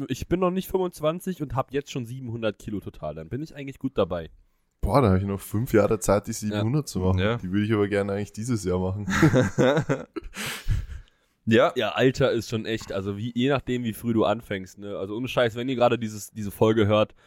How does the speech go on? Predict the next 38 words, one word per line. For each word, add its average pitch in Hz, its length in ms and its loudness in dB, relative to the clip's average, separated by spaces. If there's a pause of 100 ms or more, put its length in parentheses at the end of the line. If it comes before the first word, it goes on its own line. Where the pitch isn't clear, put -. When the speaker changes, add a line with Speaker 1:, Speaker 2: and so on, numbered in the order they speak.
(220)
Speaker 1:
und 107 260 -4
ihr 104 300 2 (460)
seid 123 340 2
noch 131 180 -2
relativ 123 480 -4
jung, 113 460 -2
dann, 95 340 -8 (320)
und 104 240 -8
wollt 123 200 6
diesen 107 200 -8
Sport - 320 2
auch 104 140 -6
wirklich 104 340 -6
ambitioniert 107 880 -2
betreiben, 98 680 -4
dann 85 280 -10
schaut - 300 -6
halt - 80 -12
einfach, 90 260 -16
dass 92 220 -10
ihr 92 160 -8 (480)
früh 165 360 4
genug 143 480 6
gescheit 110 440 2
anfangt 95 420 -10
zu - 120 -20
trainieren. 82 440 -16 (640)
Speaker 3:
Yes. - 520 -4 (880)
Speaker 2:
Safe. 85 360 -4 (160)
Und 85 220 -12
dann 87 120 -2
ist 82 200 -8
da 87 80 -2
echt - 320 -8
viel, 95 280 0
viel 95 160 -2
Speaker 1:
Also, 87 220 8
wa-, 95 120 0